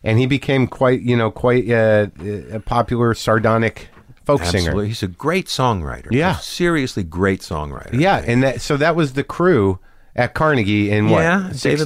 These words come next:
Speaker 2: Lander and, yeah, and, uh,
Speaker 1: sixty, what are we talking?
Speaker 2: sixty-five, sixty-five, sixty-six.
Speaker 1: And that was your first real experience with performing comedy?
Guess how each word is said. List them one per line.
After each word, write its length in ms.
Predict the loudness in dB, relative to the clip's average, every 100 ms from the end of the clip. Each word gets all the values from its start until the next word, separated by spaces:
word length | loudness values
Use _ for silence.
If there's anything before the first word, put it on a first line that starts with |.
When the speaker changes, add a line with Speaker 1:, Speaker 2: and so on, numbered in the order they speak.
| 0
Speaker 2:
Lander 280 | 2 0 -2
and, 220 | -4 -4
yeah, 320 | -4 -4 -8 -8
and, 260 | -8 -6
uh, 80 | -4
Speaker 1:
sixty, 260 | -4 -2 0
what 200 | 2 0
are 20 |
we 100 | 0
talking? 400 | 0 -2 -4 -10
Speaker 2:
sixty-five, 800 | -6 -6 -4 -4 0 0 -2 -6
sixty-five, 480 | -8 -8 -6 -2 -2
sixty-six. 760 | -4 -8 -10 -8 -10 -10 -12 -2
Speaker 1:
And 120 | 0
that 120 | 2
was 120 | 2 0
your 80 |
first 360 | -2 0 -2 0
real 220 | 2 2
experience 580 | 0 0 2 2 0 0
with 180 | -4 -2
performing 640 | -4 0 0 2 2 0
comedy? 540 | 0 2 2 0 -2